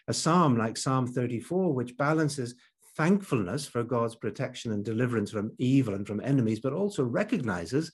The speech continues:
that the righteous may indeed and often do suffer from all kinds of bad things. So the psalmist's strong faith that God will ultimately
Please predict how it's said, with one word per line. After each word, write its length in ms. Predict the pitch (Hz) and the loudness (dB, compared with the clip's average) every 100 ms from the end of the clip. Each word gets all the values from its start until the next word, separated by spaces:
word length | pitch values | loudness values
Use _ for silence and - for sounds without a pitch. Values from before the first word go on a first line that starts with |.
| - - - - | -16 -20 -8 -4
that 140 | 147 | 0
the 120 | 151 | 2
righteous 500 | 135 160 185 185 147 | 4 4 4 2 -2
may 300 | 131 160 196 | 0 2 4
indeed 500 | 180 135 147 202 170 | 4 2 2 2 2
and 140 | 131 139 | 0 -2
often 500 | 151 170 - 127 120 | -4 -6 -4 -4 0
do 420 | 120 220 160 143 147 - _ | 2 6 6 6 2 -8 _
suffer 680 | - - 110 - - 139 143 - _ | -12 -6 -6 -4 -6 -6 -10 -14 _
from 200 | - 139 151 | 0 2 4
all 260 | 151 147 | 4 4
kinds 340 | 147 139 143 147 | 2 0 2 0
of 160 | 135 | 0
bad 300 | 160 202 208 | 0 -2 -2
things. 500 | 135 90 82 - - _ _ _ _ _ _ _ | -4 -6 -6 -12 -20 _ _ _ _ _ _ _
So 300 | - 160 151 - - | 4 6 6 0 -2
the 80 | 135 | 0
psalmist's 540 | - 196 233 180 - | 4 4 6 4 0
strong 420 | - 156 175 165 | -4 0 2 2
faith 360 | - 156 156 143 | 0 0 0 0
that 200 | 131 117 | -4 -4
God 280 | 135 147 127 | -2 0 -2
will 200 | 117 110 | -4 -4
ultimately 480 | 127 143 127 107 | -4 -4 -4 -4